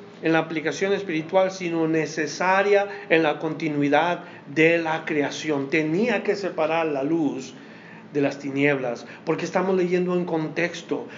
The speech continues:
Verso cinco, "Y llamó Dios a la luz día, y a las tinieblas llamó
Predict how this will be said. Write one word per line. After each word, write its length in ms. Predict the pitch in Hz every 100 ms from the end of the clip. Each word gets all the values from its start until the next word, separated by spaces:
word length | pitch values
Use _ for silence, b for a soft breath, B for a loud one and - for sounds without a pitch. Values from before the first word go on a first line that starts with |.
| B
Verso 380 | 147 190 208 208
cinco, 560 | - 196 208 202 196 - B
"Y 100 | 151
llamó 400 | 170 175 170 190
Dios 400 | 180 180 185 190
a 100 | 190
la 120 | 165 165
luz 340 | 170 165 139
día, 640 | 180 220 233 226 226 -
y 80 | -
a 60 | 160
las 120 | 156
tinieblas 540 | 165 156 165 170 170
llamó 460 | 170 151 156 160 156